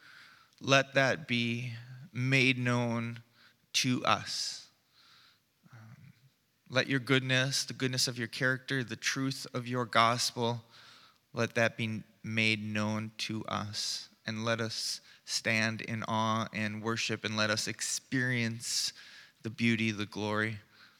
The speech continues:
Let us taste, uh, you today. We ask this in your name, Jesus. Amen. Okay, so we're gonna pick it up in Luke chapter two, beginning verse twenty-five.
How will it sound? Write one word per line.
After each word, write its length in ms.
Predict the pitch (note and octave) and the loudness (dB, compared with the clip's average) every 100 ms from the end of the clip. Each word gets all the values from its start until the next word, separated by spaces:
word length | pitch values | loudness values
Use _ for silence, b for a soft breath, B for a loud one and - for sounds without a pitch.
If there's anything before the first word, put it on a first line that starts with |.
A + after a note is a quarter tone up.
| - | -6
Let 140 | A#2 | -2
us 160 | A2 - _ | -2 -6 _
taste, 600 | - - A2 - - - b b b b b b b b - | -2 0 0 -2 -6 -12 b b b b b b b b -18
uh, 120 | D3 A#2+ | -14 -10
you 380 | G#2+ A2 G#2+ A2 - | -4 -2 -2 -6 -12
today. 420 | - G#2+ G#2+ - - | -8 -6 -6 -10 -6
We 100 | - | 0
ask 220 | A2+ A2+ | 2 2
this 160 | A#2 - | -2 -2
in 60 | |
your 100 | A2+ | -2
name, 220 | A2 A2 G#2+ | -2 -2 -2
Jesus. 400 | G#2+ G#2+ A#2 - | -4 -4 -6 -4
Amen. 420 | A2 A2 A2 - - B B B B B B B B B B B B B B B B B B B B B _ _ _ | -2 0 -2 -6 -20 B B B B B B B B B B B B B B B B B B B B B _ _ _
Okay, 220 | - C#3 B2+ | 4 6 6
so 180 | - | 4
we're 80 | B2 | 2
gonna 280 | B2+ B2+ A2+ A#2+ - - - _ - | 0 0 -2 -6 -16 -20 -20 _ -4
pick 120 | D3 | 2
it 80 | C3+ | 4
up 160 | C3 | 4
in 220 | B2 A2 A#2 - - _ _ _ _ _ _ _ _ | 2 -2 -6 -10 -20 _ _ _ _ _ _ _ _
Luke 220 | B2+ D3 | 0 2
chapter 340 | - D#3 C#3 D3 | 6 6 6 4
two, 220 | - E3 | 6 6
beginning 300 | D3 C#3+ C#3+ | 6 4 4
verse 180 | C#3 C3+ | 4 2
twenty-five. 640 | D3 C#3 C#3 C#3 B2+ - | 4 4 6 6 4 -2